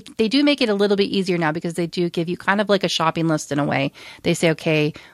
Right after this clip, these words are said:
what kind of, uh, broadband do you have? Like, what speeds do you have? Okay, if you have these speeds, then you need, like, these, you know, pick from one of these six or seven, you know, routers or, or modems." I mean, it does, it, there's still a bit of choice paralysis, but at least it does kinda narrow it down a little bit. So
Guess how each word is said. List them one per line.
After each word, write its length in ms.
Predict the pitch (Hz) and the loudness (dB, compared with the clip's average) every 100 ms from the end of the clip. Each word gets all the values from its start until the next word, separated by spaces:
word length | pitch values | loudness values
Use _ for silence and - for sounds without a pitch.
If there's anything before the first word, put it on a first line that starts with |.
| _ | _
what 160 | 170 165 | -2 0
kind 260 | - 185 | 2 4
of, 320 | 196 185 170 - | 4 2 0 -4
uh, 200 | 175 160 | 0 0
broadband 480 | 160 175 165 170 160 | 4 2 4 2 2
do 80 | 135 | -2
you 60 | - | 0
have? 340 | 185 180 170 | 2 4 2
Like, 160 | 160 123 | 0 -2
what 120 | - | -6
speeds 340 | - 202 190 | -4 -4 -2
do 80 | - | -2
you 60 | 180 | 0
have? 320 | 165 156 160 | 2 2 2
Okay, 180 | 160 160 | -2 -4
if 100 | 190 | 0
you 60 | 196 | 0
have 100 | 170 | 2
these 220 | 190 180 | 2 0
speeds, 400 | - 185 175 - | 0 2 2 2
then 140 | 170 | 2
you 100 | 175 | 2
need, 240 | 165 160 156 | 2 2 0
like, 180 | 156 - | -2 0
these, 360 | 190 175 - - - - - | 0 0 -4 -12 -20 -12 0
you 80 | |
know, 80 | 165 | 2
pick 240 | 147 - - | 2 -2 0
from 220 | 202 185 | 0 4
one 140 | 185 | 2
of 80 | 175 | 4
these 220 | 180 175 | 2 2
six 260 | - 196 - | 0 -2 0
or 40 | |
seven, 540 | 165 170 156 156 151 151 _ _ - | 0 2 2 4 2 0 _ _ -6
you 100 | 160 | -4
know, 160 | 156 147 | -2 -4
routers 460 | 151 147 - - | -2 -2 -2 -2
or, 180 | - - | -2 -2
or 100 | 156 | -2
modems." 600 | 156 165 170 151 - - 190 | 0 2 4 4 2 -2 2
I 40 | |
mean, 100 | 202 | 2
it 80 | 202 | 2
does, 180 | 247 233 - - - | 0 -2 -16 -20 -8
it, 140 | - 269 | -2 2
there's 200 | 262 - | 2 0
still 380 | - 277 262 | 0 4 4
a 40 | 247 | 4
bit 140 | 226 | 4
of 60 | 202 | 2
choice 240 | - 180 - | 2 0 2
paralysis, 480 | 196 185 190 196 190 | 2 4 4 0 2
but 120 | 185 | 2
at 80 | 185 | 4
least 240 | 208 208 | 2 2
it 80 | 196 | 0
does 180 | 175 - | 0 0
kinda 240 | 165 151 | 0 0
narrow 280 | 151 143 117 | 0 0 -2
it 80 | - | -2
down 200 | 131 - | -4 -4
a 60 | |
little 180 | - - | -8 -10
bit. 180 | - - | -10 -10
So 240 | - - | -6 -6